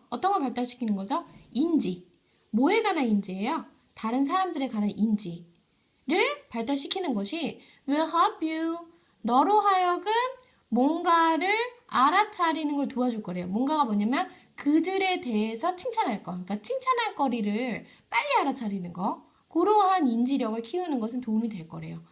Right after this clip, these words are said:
왜냐하면 사람들한테 정말 진심의 칭찬을 하는 것이 그 사람들이 나한테 호감을 느끼고 또 그 사람을 설득하기 위한 가장 좋은 방법들 중에 하나라고 얘기를 했으니까요. 그쵸? 자, 그러면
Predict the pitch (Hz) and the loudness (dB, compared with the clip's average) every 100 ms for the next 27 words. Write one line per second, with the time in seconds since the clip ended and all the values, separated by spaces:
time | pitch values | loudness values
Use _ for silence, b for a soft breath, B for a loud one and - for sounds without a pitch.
0 | b b 302 381 466 440 359 370 320 180 | b b -4 0 0 0 0 0 0 -2
1 | - 349 381 370 311 262 311 320 247 233 | -4 -2 0 -2 -2 -2 -2 -6 -4 -4
2 | 240 233 247 247 320 330 302 311 370 311 | -4 -4 -4 -6 -6 -6 -6 -4 -6 -4
3 | 254 359 427 466 B B - 277 294 277 | -4 -2 -4 -6 B B -4 0 2 2
4 | 247 220 196 208 254 330 403 381 214 - | 0 0 0 -2 -4 0 0 0 -2 -2
5 | 202 285 403 453 B B 262 262 254 247 | -4 0 0 0 B B -6 -2 0 -2
6 | 254 415 453 349 285 240 208 269 415 B | -2 -6 -6 -6 -4 -2 0 0 -2 B
7 | B - 240 254 247 226 233 196 202 220 | B -8 -4 -2 -2 -4 -4 -4 -6 -4
8 | 208 202 220 B B _ 339 330 277 233 | -6 -2 -6 B B _ -4 -2 -2 -4
9 | 165 185 240 370 349 - 160 151 - _ | -6 -6 -6 -8 -8 -8 -10 -14 -18 _
10 | - 220 196 190 277 - B B - 269 | -10 -8 -4 -2 -2 -4 B B 2 2
11 | 214 277 262 311 269 | 4 0 2 0 -2